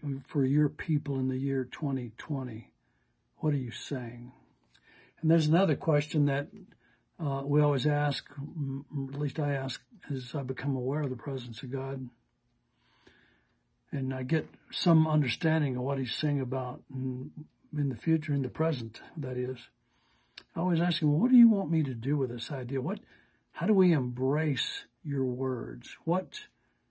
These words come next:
um, must we do to accomplish what's on your heart? How can we respond, be obedient, be a blessing, be effective?"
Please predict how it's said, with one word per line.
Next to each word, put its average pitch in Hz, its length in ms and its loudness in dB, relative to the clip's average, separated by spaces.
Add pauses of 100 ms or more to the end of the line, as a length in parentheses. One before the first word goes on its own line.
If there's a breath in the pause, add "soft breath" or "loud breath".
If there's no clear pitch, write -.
(300)
um, 135 200 -6
must 147 300 0
we 147 80 2
do 143 240 2
to 131 180 -6
accomplish 135 800 -8
what's 135 280 -6
on 131 160 -6
your 120 140 -10
heart? 127 420 -10
How 160 80 -6
can 151 240 4
we 143 100 6
respond, 131 580 -2
be 135 140 -2
obedient, 131 580 -4
be 135 120 -4
a 123 80 -6
blessing, 127 640 -8 (500 soft breath)
be 147 80 -2
effective?" - 680 -8